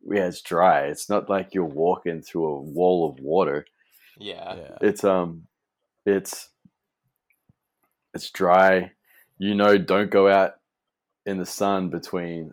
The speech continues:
Speaker 1: eleven and two, and then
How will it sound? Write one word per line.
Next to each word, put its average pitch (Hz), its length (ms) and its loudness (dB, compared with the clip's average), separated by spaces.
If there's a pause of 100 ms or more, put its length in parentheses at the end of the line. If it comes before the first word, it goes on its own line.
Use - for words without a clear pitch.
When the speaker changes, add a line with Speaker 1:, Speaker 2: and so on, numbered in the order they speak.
Speaker 1:
eleven 90 440 -4
and 82 280 -8
two, 95 400 -2 (1040)
and 87 220 -4
then 82 380 -8